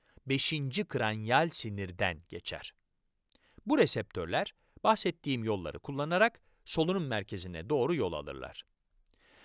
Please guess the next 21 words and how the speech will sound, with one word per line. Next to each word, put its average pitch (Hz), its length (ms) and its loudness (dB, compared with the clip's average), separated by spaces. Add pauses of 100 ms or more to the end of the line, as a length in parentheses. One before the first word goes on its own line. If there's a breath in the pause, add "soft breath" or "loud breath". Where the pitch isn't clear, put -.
Sistemin 254 540 2
nasıl 247 240 4
çalıştığını 156 520 2
bir 185 100 2
örnekle 139 420 2
açıklayayım. - 480 -4 (460)
Diyelim 240 320 4
ki - 140 -4
yürürken 220 720 0
bir 226 140 0
polen 185 400 6
soludunuz. 98 720 -4 (520 soft breath)
Polen 175 400 6
bilgisi 95 460 0
beşinci 165 380 0
kranyal 131 420 2
sinir 147 420 0
aracılığıyla 110 560 0
solunum 160 480 0
merkezine 107 800 -2
aktarılır. 87 560 -8